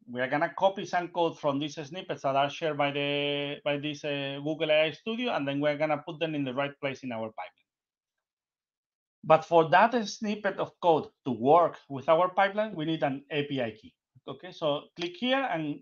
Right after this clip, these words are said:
uh, well, so I have unsafe change, I don't care, so just an example, and try to create an A P I key. As you can see, I have already created one here. If you are based in the European Union, the U K, or Switzerland,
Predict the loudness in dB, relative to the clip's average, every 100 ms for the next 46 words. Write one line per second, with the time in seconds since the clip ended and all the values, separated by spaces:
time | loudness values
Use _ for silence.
0 | _ -6 -2 -2 -2 -4 -8 -10 -4 -4
1 | -4 -6 -2 -2 -2 -6 -8 -8 -8 -4
2 | -4 -2 -2 -2 -4 -10 -12 -16 -16 -16
3 | -8 -8 -4 -8 -8 _ _ -2 -2 0
4 | 0 -2 -6 -2 0 2 0 0 -4 0
5 | 0 0 -2 -14 -20 _ -4 -2 4 4
6 | 4 4 4 2 0 -2 -4 -4 -4 -2
7 | 4 6 6 2 -2 -4 -4 -8 _ _
8 | _ _ _ _ _ _ _ _ _ _
9 | _ _ _ _ _ _ _ -4 4 8
10 | 8 8 6 6 0 0 2 2 0 -2
11 | -4 -6 -2 -2 -4 -6 -2 0 0 -4
12 | -2 -2 -4 -14 _ 4 4 2 -2 -2
13 | 0 2 4 2 -2